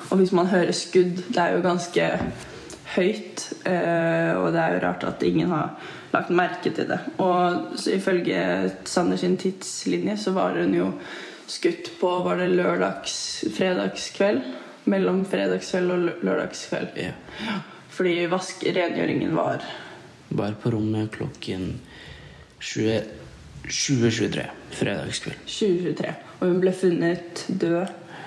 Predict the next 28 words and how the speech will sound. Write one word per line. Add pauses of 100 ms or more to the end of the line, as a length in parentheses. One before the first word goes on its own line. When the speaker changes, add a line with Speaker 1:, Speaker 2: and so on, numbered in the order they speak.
(120)
Speaker 2:
Eh,
dagen
etter
klokken
tjue
null (100)
tre, (100)
tror
jeg
det
var. (180)
Speaker 1:
Ja. (360)
Så
da
har
hun
ligget (720)
død
i
hvert
fall
noen (320)
timer,
tipper
jeg,
da. (1200)
Eh,
ja.